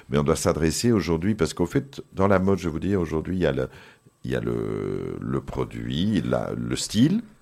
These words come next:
mais il y a le marketing, il y a le prix, il y a tellement de facteurs qui jouent pour qu'une marque subsiste, euh, et un potentiel, euh, de croissance. Donc, euh, je pense que c'est avant tout voir ce que les gens portent.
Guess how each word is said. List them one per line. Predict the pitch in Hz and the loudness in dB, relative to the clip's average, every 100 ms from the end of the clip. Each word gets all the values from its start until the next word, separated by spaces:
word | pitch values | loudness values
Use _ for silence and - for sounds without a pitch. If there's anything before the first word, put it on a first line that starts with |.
| - - - - | -20 -20 -20 -4
mais | 76 | 2
il | |
y | 87 | 2
a | |
le | 80 | 4
marketing, | 85 - 85 - 104 123 143 147 - - - | 0 0 -2 0 0 2 -2 -6 -12 -20 2
il | |
y | 87 | 4
a | |
le | 92 | 4
prix, | - 110 | 2 2
il | 110 120 | 4 6
y | 110 | 6
a | 101 | 4
tellement | - 190 202 190 | 8 8 8 6
de | 139 | 4
facteurs | - 104 - 85 90 113 123 - | 4 2 4 6 6 6 4 0
qui | - 92 | -2 0
jouent | 82 87 123 156 185 - - - | 0 6 8 10 6 0 -16 -8
pour | - 101 | -2 -2
qu'une | - 78 67 67 67 | 2 0 2 0 2
marque | 76 98 - | 4 2 0
subsiste, | 76 65 65 120 131 - | -6 -6 -4 -4 -4 -2
euh, | 64 67 65 60 58 50 | 2 4 4 2 2 2
et | 62 71 82 73 | 2 4 6 4
un | 64 64 | 4 0
potentiel, | 58 73 69 64 62 - 85 82 67 | -2 -4 -4 -6 -6 0 2 4 4
euh, | 69 67 | 2 2
de | 64 | -2
croissance. | - 71 71 - 98 117 131 - - - - | -2 0 0 2 4 4 2 -2 -12 -20 -16
Donc, | - 82 80 87 | -2 -2 0 2
euh, | 73 78 78 78 76 73 73 | 4 4 4 2 2 0 0
je | 101 | 0
pense | - 113 120 | 2 2 2
que | - 95 85 80 80 76 76 76 76 | 4 8 8 8 6 4 2 2 0
c'est | 73 - 90 85 82 82 85 | -4 2 4 6 6 6 4
avant | - 92 90 90 | 2 2 4 4
tout | 104 | 2
voir | 87 95 | 4 4
ce | 92 | 4
que | 90 | 2
les | 82 | 2
gens | 80 85 | 4 2
portent. | - 95 101 - - | 4 6 6 2 -16